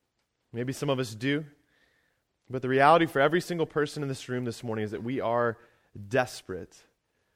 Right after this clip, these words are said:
And we're desperate for you. We're desperate for your grace. We're desperate for your presence. We're desperate for your power. We're desperate for relationship with you. And some of us in this room have a relationship with you, and some of us don't.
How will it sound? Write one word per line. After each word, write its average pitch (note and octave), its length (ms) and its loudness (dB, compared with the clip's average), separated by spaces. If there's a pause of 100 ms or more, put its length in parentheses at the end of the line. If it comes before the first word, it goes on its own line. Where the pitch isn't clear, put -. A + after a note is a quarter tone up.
(280)
And B2 120 -6
we're B2+ 80 2
desperate D3 420 0
for B2+ 140 -4
you. A2+ 460 -4 (760)
We're B2+ 120 -2
desperate C#3+ 420 0
for C3+ 240 0
your B2 440 2
grace. B2 560 2
We're B2+ 100 0
desperate C3+ 420 -2
for C3+ 120 -4
your G#2+ 160 -2
presence. C3 760 -2
We're B2 80 -2
desperate C3 400 -4
for - 120 -6
your A2 180 -2
power. C#3 600 0 (1500)
We're B2+ 120 -6
desperate C3+ 360 -2
for C3+ 100 -2
relationship A#2+ 760 -2
with B2 240 -4
you. F#2 180 -10 (1600)
And A2+ 100 -10
some C3+ 160 -6
of D3 120 0
us C#3 100 -4
in D3+ 80 -4
this C3 160 -6
room C#3+ 140 -2
have C#3+ 200 6
a D#3+ 40 0
relationship D#3+ 580 2
with D3 160 -2
you, D#3+ 140 -2
and B2+ 80 -6
some C#3+ 120 -8
of C3+ 80 -6
us A2+ 140 -8
don't. G#2+ 340 -6